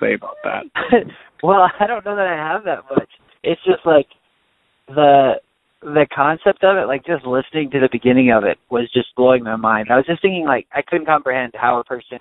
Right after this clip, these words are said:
Speaker 2: could take that many symbols and that
Speaker 1: Mm-hmm.
Speaker 2: it's, I didn't, I just don't know how he, he put together a book like that. Like, how he, how you could form and write something like that with that many layers to it. I don't know,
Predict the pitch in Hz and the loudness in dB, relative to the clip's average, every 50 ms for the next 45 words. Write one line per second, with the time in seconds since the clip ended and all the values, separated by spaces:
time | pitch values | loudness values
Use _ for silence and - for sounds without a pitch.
0 | _ - 123 - _ - 123 117 107 _ _ _ _ _ _ _ _ _ _ _ | _ -18 -18 -14 _ -2 -2 -2 -2 _ _ _ _ _ _ _ _ _ _ _
1 | _ _ - 127 127 131 - - 123 135 135 123 117 - - 123 123 120 107 110 | _ _ -2 0 0 0 -2 -4 -8 -10 -10 -10 -10 -10 -8 -8 -6 -4 -2 0
2 | 104 104 101 104 - - _ _ _ _ _ _ _ _ - 113 117 117 117 113 | 0 0 -2 -2 -6 -14 _ _ _ _ _ _ _ _ -6 -6 -4 -2 2 2
3 | 113 117 117 - - _ _ - 139 139 123 - 147 147 151 156 165 180 190 196 | 2 2 0 -2 -6 _ _ -6 -6 -6 -4 -2 -2 0 2 2 2 4 2 2
4 | 180 165 160 - - - - - 139 151 165 165 156 - - 170 156 147 131 120 | -2 -2 -6 -6 -6 -6 -6 -4 -6 -6 -6 -6 -8 -4 -2 -2 0 0 -2 -4
5 | 113 120 127 127 123 123 117 113 110 - - - - 127 120 - - 135 - _ | -2 0 0 0 0 -2 -6 -14 -18 -20 -20 -16 -14 -14 -10 -4 -2 -2 -2 _
6 | - 107 104 113 123 127 139 131 113 101 - 98 92 92 _ - 62 - - - | -8 -6 -2 0 0 2 2 2 2 0 0 -4 -6 -6 _ -8 -10 -10 -8 -6
7 | 78 73 60 - - _ _ - 120 117 110 117 120 117 120 113 104 101 101 - | -6 -6 -6 -6 -10 _ _ -4 -4 -2 0 2 2 2 2 0 -4 -10 -14 -18
8 | _ _ _ - - - - - _ _ _ _ - 135 135 131 123 - 127 113 | _ _ _ -20 -20 -18 -20 -20 _ _ _ _ -2 -2 -2 -2 -4 -8 -10 -10
9 | - - - - - - - 135 135 135 131 123 117 110 107 104 107 120 113 95 | -12 -14 -20 -20 -14 -8 -4 -2 0 0 0 -2 -4 -6 -4 0 0 0 0 -2
10 | - - - 95 101 - 107 98 98 98 90 - - - 107 95 92 - - - | -8 -12 -14 -14 -10 -8 -8 -4 -2 -2 -2 -2 -2 0 2 2 2 0 -2 -4
11 | - 131 - - 110 107 104 - 113 113 113 107 98 95 104 104 107 101 92 90 | -6 -6 -4 0 2 2 2 2 0 -6 -10 -6 -4 0 0 2 2 2 0 -2
12 | 95 - - - 110 98 95 85 - - 123 117 113 110 104 104 | -6 -8 -6 -2 -2 0 0 0 -2 -2 0 0 0 -2 -2 -6